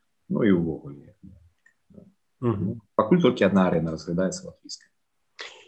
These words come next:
Speaker 2: Яшчэ адно пытанне датычнае вось хакею. На вашу думку, для ўлады вось, э, э, як яны гэта ўспрымуць, чым гэта стане для іх, гэтая адмена? Э, бо Александр Лукашенко сказаў, што ў прынцыпе ён не парыцца, это цытата, так,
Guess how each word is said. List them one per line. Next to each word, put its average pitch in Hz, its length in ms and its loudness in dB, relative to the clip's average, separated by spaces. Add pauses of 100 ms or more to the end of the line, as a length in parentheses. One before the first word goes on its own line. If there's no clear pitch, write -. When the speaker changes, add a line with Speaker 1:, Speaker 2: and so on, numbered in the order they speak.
(120)
Speaker 2:
Яшчэ 151 200 6
адно 151 120 4
пытанне 147 280 4
датычнае 135 360 4
вось 123 120 6
хакею. 120 560 4
На 113 140 4
вашу 135 220 4
думку, 139 360 4
для 110 400 2
ўлады 123 400 6
вось, 98 320 2
э, 107 80 2
э, 98 680 0 (300)
як 113 320 0
яны 123 160 6
гэта 110 240 4
ўспрымуць, 101 400 0
чым 113 240 2
гэта - 160 -6
стане 110 240 2
для 117 160 4
іх, 123 80 0
гэтая 95 320 2
адмена? 90 340 -2 (760)
Э, 90 240 0
бо 135 240 0 (160)
Александр 123 400 4
Лукашенко 131 400 2
сказаў, 120 320 2
што 120 120 2
ў 98 40 -4
прынцыпе 170 480 4
ён 107 160 6
не 110 80 4
парыцца, 90 480 0
это - 160 -14
цытата, - 400 -6
так, 98 160 -2